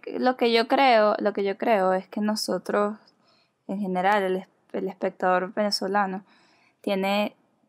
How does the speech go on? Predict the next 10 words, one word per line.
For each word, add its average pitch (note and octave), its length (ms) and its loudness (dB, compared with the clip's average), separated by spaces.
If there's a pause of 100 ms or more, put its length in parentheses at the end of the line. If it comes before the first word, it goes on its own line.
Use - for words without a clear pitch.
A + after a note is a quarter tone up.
tiende A3 420 2
a G3 100 0
tener G3 360 -4
la G3+ 140 2
vara G3+ 300 2
demasiado G3 680 -2
alta, G#3+ 460 -2 (280)
por A3 160 0
justamente A#3 640 2
el, C4 240 0